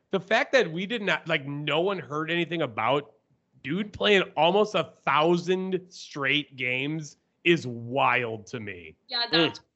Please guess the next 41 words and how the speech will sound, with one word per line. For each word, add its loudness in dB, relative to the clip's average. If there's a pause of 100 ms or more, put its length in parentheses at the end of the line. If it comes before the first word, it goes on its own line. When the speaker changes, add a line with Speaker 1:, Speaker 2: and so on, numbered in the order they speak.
Speaker 2:
crazy. -14 (220)
Hockey -2
is 0
such -2
a -2
grueling -4
sport, -8
too. 0
It's -12
like, 4 (420)
get 2
your -4
teeth 0
knocked 0
out, 6
like, 0
the -10
refs -2
just, -12
like, 0
let -2
you -2
fight. 2
It's -20
like, 0 (380)
God, -14 (520)
I -4
can't 0
even -4
imagine. 0 (420)
I 2
Speaker 3:
I'm 2
taking 8
a 10
different 6
angle 6
on -2
the -2
next 0
quick -2
hit. -2